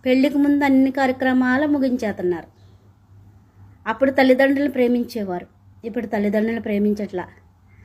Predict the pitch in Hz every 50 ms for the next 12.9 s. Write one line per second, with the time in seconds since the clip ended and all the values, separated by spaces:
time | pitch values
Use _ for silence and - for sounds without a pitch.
0 | - - _ _ _ - 233 247 254 262 277 285 294 285 285 277 277 269 277 -
1 | 247 233 233 233 254 254 247 240 233 226 208 185 180 180 180 214 214 226 254 262
2 | 269 262 254 247 226 214 190 180 - 202 202 - - - 262 254 226 208 196 180
3 | 175 - _ _ _ _ _ _ _ - - - - - _ _ 208 190 208 196
4 | 185 - 208 202 214 214 240 233 233 233 226 233 226 220 226 220 214 233 240 277
5 | 277 240 208 190 175 175 170 160 - 185 175 - - - - _ _ _ _ -
6 | - - - - - - _ _ _ 240 233 233 240 254 254 254 254 247 240 240
7 | 240 240 233 233 233 240 240 - 220 214 220 226 220 233 233 220 226 226 214 208
8 | 214 208 - 202 214 214 208 208 208 214 220 220 208 220 214 208 208 202 202 202
9 | 202 196 196 185 180 185 180 - - 220 233 247 240 220 208 233 214 202 190 202
10 | 202 208 202 202 196 190 180 180 185 180 - - - - - - _ _ _ _
11 | _ - - - _ - - _ _ _ _ _ - - - - - - _ _
12 | _ _ _ _ - 233 254 285 294 285 285 285 269 - 285 277 269